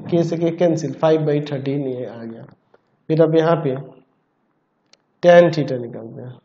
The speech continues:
तो tan theta equal to में perpendicular by base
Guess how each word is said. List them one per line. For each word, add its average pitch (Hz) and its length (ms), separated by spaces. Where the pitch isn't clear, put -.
तो 151 100
tan 160 240
theta 156 280
equal 147 260
to 143 140
में 135 200
perpendicular 147 760
by 127 120
base 123 300